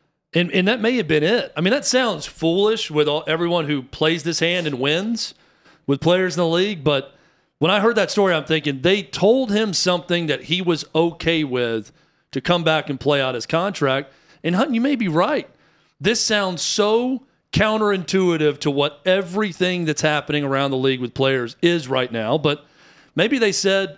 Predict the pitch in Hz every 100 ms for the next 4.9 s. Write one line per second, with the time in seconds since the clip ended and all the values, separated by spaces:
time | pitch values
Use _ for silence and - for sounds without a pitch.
0 | - 170 170 139 160 196 196 214 233 165
1 | 147 135 151 135 175 180 151 165 196 185
2 | 110 _ _ _ - 247 247 262 262 196
3 | 185 165 160 139 - 139 123 123 101 -
4 | _ 127 214 226 202 - 147 - -